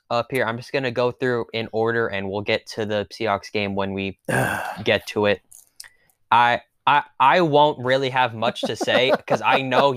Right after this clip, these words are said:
Speaker 1: you're probably gonna cover all of it, so I'm just gonna sit back, and
Speaker 2: <sighs>
Speaker 1: when I get there, I'm be like, "All right, your time, your
Speaker 2: Let the
Speaker 1: time's"
Speaker 2: old man go off.
Speaker 1: Yeah.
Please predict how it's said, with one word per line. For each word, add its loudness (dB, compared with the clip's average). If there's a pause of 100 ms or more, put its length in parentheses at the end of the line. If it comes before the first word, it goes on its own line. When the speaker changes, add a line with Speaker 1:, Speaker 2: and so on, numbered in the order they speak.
Speaker 1:
you're 2
probably 2
gonna -4
cover -2
all 2
of -2
it, -2
so -2
I'm -6
just -8
gonna -2
sit -8
back, -2
and -4 (160)
Speaker 2:
<sighs> -20
Speaker 1:
when -2
I 0
get -2
there, 0
I'm -2
be 0
like, -2
"All 4
right, 4
your -4
time, -4
your -2
Speaker 2:
Let 4
the 0
Speaker 1:
time's" 2
Speaker 2:
old 6
man 2
go 10
off. 4
Speaker 1:
Yeah. -4